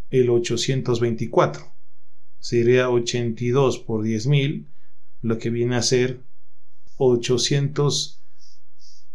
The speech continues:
veinte k ohmios. Cuando nosotros tenemos resistencias en las cuales tenemos decimales, por ejemplo, este código,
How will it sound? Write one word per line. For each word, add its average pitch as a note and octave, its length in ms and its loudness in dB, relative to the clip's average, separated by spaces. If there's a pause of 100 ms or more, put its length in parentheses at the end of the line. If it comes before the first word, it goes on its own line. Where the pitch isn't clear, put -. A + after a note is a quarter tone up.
(140)
veinte C3+ 880 0 (800)
k G#2+ 220 0
ohmios. A#2 560 -2 (840)
Cuando D3+ 240 8
nosotros D#3 440 6
tenemos D#3+ 540 4
resistencias C#3 760 2
en B2 100 0
las A2+ 160 -2
cuales C3+ 580 2 (220)
tenemos A#2 720 -2
decimales, A#2 680 0
por G#2+ 200 -6
ejemplo, G#2+ 560 -4 (400)
este B2 280 2
código, G#2+ 480 -2